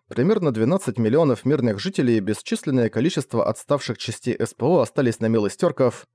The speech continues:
рассчитывать на которую не приходилось. Позднее были описаны страдания и лишения, которые вынесли эти мученики, а также их героическое сопротивление на протяжении длительного времени. Их стойкость была вознаграждена,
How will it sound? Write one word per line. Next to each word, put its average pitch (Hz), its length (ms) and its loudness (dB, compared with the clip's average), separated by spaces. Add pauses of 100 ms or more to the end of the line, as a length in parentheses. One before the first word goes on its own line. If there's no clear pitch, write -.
(240)
рассчитывать 107 640 0
на 117 80 0
которую 131 320 0
не 120 80 4
приходилось. - 800 -4 (560)
Позднее 107 460 0
были 120 200 2
описаны 131 400 0
страдания 123 480 2
и 113 40 2
лишения, 131 440 2
которые 123 360 2
вынесли 123 380 0
эти 107 120 -2
мученики, 123 680 0 (260)
а 110 100 -2
также 139 300 0
их 123 60 -2
героическое 120 580 0
сопротивление 127 600 0
на 117 80 2
протяжении 120 460 0
длительного 120 480 2
времени. 104 560 0 (680)
Их 107 240 0
стойкость 117 400 -2
была 110 200 0
вознаграждена, 104 800 0